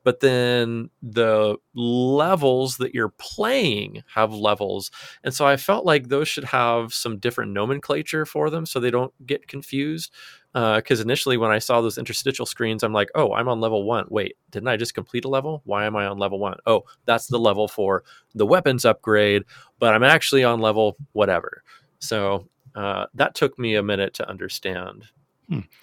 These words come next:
Speaker 2: Um, yeah, I mean, floor versus level.
Speaker 1: Totally.
Speaker 2: Um,
Speaker 1: Yeah,
Speaker 2: yeah.
Speaker 1: that would make things really easy.
Speaker 2: Um, I, I didn't have that problem because I assumed it was talking about the, the weapon, but everybody is gonna be different, and, you know, that's a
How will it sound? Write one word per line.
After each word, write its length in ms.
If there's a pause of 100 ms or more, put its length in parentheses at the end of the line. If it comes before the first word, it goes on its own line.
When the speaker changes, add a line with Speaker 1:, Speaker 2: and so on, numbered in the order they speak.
(260)
Speaker 2:
Um, 400
yeah, 220
I 80
mean, 180
floor 640 (260)
versus 800 (160)
level. 320 (400)
Speaker 1:
Totally. 340
Speaker 2:
Um, 280
Speaker 1:
Yeah, 260
Speaker 2:
yeah. 220
Speaker 1:
that 140
would 100
make 160
things 220
really 240
easy. 260 (200)
Speaker 2:
Um, 460 (340)
I, 320
I 40
didn't 200
have 180
that 240 (180)
problem 380
because 280
I 120
assumed 500
it 80
was 180
talking 280
about 320
the, 300 (160)
the 80
weapon, 400
but 260
everybody 480
is 180
gonna 180
be 100
different, 400
and, 240 (220)
you 100
know, 140
that's 240
a 100